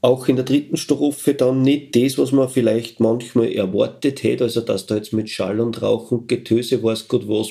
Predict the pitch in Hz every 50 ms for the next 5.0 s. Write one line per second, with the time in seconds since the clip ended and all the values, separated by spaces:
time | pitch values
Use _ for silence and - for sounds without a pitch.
0 | - - 104 98 - - - - 151 175 185 - - 165 160 147 160 160 139 139
1 | 135 135 - - 131 131 - - 151 151 143 - 147 - - - - - - -
2 | 120 120 123 123 - 120 131 131 127 127 120 127 - - _ _ _ _ _ _
3 | _ _ - 127 117 - 120 113 110 107 104 - - 117 104 113 117 117 - 135
4 | 131 131 - - - 131 127 127 - - - - - _ _ _ - 104 104 101